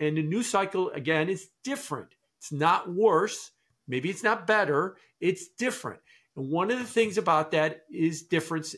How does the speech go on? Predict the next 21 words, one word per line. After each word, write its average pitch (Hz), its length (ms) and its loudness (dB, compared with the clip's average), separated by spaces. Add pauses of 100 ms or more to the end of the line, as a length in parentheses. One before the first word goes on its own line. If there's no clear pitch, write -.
is 156 480 0 (440)
remote 165 400 4
work. 208 400 2 (280)
The 196 120 2
other 262 200 4
two, 240 200 -2
real 196 300 4
quick, 269 420 2 (360)
are 165 480 6
trends 247 480 2
that 196 180 2
we 165 160 -2
know 190 600 4
that 165 200 2
were 165 140 -2
in 151 100 -2
place 180 520 0
in 214 260 -2
twenty 214 280 -2
nineteen, 208 600 -4 (360)
deglobalization, 180 1400 0